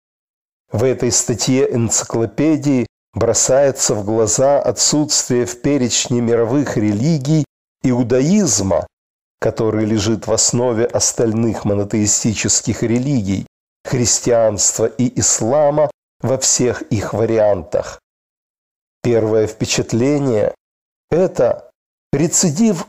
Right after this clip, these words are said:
"забывчивости" в кавычках, обычного в прежних советских и российских текстах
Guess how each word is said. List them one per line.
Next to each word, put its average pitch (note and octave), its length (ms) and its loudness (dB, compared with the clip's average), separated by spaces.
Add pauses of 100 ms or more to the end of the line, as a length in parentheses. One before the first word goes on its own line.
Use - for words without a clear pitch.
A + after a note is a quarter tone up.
"забывчивости" A2+ 1120 0
в - 120 -8
кавычках, G#2+ 760 -2 (360)
обычного B2 720 0
в - 140 -6
прежних B2 500 0
советских B2+ 640 -2
и A#2+ 60 2
российских A#2 800 0
текстах - 600 -2